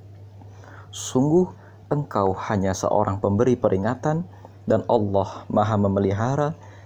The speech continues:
segala sesuatu. Bahkan mereka mengatakan,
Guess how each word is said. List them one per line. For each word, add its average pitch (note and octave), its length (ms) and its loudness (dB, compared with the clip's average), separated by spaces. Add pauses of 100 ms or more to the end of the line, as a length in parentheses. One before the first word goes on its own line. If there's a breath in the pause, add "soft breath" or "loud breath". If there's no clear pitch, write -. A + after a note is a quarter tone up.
segala G2 400 0
sesuatu. F2 560 -8 (2500 loud breath)
Bahkan C#3+ 320 0
mereka C3+ 240 2
mengatakan, G#2+ 720 -2